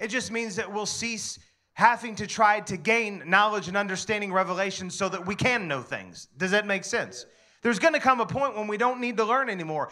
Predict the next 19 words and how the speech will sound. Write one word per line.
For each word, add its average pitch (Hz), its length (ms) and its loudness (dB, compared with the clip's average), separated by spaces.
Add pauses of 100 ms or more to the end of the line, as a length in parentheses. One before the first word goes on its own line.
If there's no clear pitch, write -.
(120)
but 190 140 0
today 208 280 4
is 170 140 -2
not 175 220 2
that 156 220 2
day. 143 340 0 (600)
You 214 40 0
know, 277 120 6
a 233 80 4
disciple, 208 500 2
another 226 460 2
f-, - 160 -16
way 226 240 4
of 208 100 2
phrasing 226 460 2
what 208 100 2
a 180 40 -2
disciple 220 580 2
is, 240 200 -2